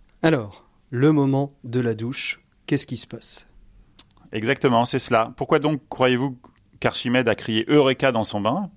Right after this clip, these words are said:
Speaker 2: Parce que c'est un moment où l'esprit vagabonde absorbé dans ses pensées sans tenter de résoudre son problème.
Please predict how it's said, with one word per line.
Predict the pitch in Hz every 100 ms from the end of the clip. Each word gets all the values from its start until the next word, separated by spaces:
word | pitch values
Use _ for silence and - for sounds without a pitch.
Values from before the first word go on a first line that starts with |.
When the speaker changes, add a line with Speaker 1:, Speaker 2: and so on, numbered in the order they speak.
| -
Speaker 2:
Parce | 110 -
que | 135
c'est | - 123
un | 101
moment | 107 110 139
où | 123
l'esprit | 101 - 107
vagabonde | 98 127 117 107 147
absorbé | 120 - 107 123
dans | 104
ses | 107
pensées | 92 104 147
sans | - - 175
tenter | - 113 135
de | 131
résoudre | 98 92 120
son | -
problème. | 107 101 92